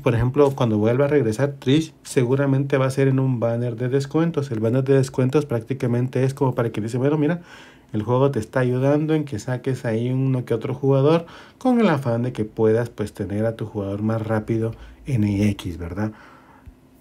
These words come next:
Más que todo, eso es lo que significa el triple S limitado. No es que sean exageradamente más fuertes ni nada. No, o sea, bueno, hay unos que son más fuertes que otros, por supuesto. Pero más que todo significa que no puedes conseguir de ningún otro modo que no sea por medio del banner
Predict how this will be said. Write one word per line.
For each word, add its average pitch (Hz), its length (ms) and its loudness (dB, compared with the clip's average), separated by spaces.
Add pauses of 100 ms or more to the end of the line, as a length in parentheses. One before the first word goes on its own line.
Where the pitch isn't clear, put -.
(220)
Más 202 220 6
que 208 100 2
todo, 190 480 2
eso 151 180 4
es 165 60 4
lo 160 100 2
que 156 80 0
significa 120 400 0
el 117 80 0
triple 117 300 -2
S 110 180 0
limitado. 101 480 -2
No 156 300 0
es 170 100 -4
que 165 140 -4
sean 127 800 -4
exageradamente 127 1120 -4
más 110 180 -4
fuertes 131 400 -2
ni 117 60 -2
nada. 120 180 -4
No, 196 280 2
o 208 40 4
sea, 214 120 6
bueno, 214 260 8
hay 202 120 6
unos 202 220 4
que 151 80 -2
son 143 160 2
más 151 160 2
fuertes 131 300 -2
que - 100 0
otros, 139 240 2
por 110 140 -6
supuesto. 127 500 -2 (640)
Pero 127 160 2
más 131 160 4
que 165 80 -2
todo 160 220 4
significa 131 640 0
que 117 140 -4
no 110 320 0
puedes 117 440 0
conseguir 107 480 -4
de 120 140 -2
ningún 123 360 0
otro 196 280 2
modo 180 280 2
que - 140 -4
no 107 240 -2
sea 147 260 0
por 110 160 -2
medio 101 240 -2
del 170 200 0
banner 127 400 2